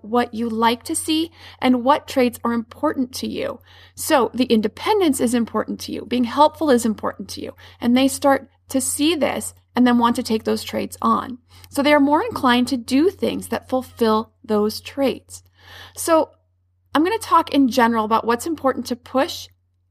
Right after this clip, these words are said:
and what isn't. This is completely personal for each parent. So it's up for you to decide, how important is it for you that he puts on his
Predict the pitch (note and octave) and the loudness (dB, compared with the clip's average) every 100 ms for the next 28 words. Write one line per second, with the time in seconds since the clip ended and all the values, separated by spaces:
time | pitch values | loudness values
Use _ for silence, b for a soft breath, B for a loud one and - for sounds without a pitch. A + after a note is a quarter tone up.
0 | _ C#4 C#4 A#3 A3 G#3+ B3 A#3+ F#3+ - | _ 2 2 2 0 2 2 2 -2 -10
1 | - B B D4 F#4 - F4+ F#4+ D#4+ D#4+ | -20 B B -2 -2 -4 -4 -4 -2 0
2 | D4 C4+ B3+ B3 A3+ G3+ F#3+ b b b | 0 -2 -2 -2 -4 -6 -8 b b b
3 | - C4 B3 A#3+ - A#3+ A3+ - - - | -2 0 0 -2 -4 -4 -2 -4 -8 0
4 | B3 A#3 A#3 b b - D4 F#4 - E4+ | 2 2 0 b b 0 4 0 2 -2
5 | C4+ A#3+ A#3+ D4 A#3 G#3+ G#3 F3 - F#4 | 0 0 2 2 0 2 0 0 -2 -2
6 | - _ _ _ - - D#4+ A#4 G#4+ F4+ | -10 _ _ _ -12 2 4 4 2 0
7 | D4 B3 A#3+ - D#4+ C#4+ A3+ A#3 B3+ A#3 | 2 2 0 -2 0 2 2 2 0 -2
8 | G3+ A3 G#3+ A3+ A#3 | -4 -2 -2 -2 -4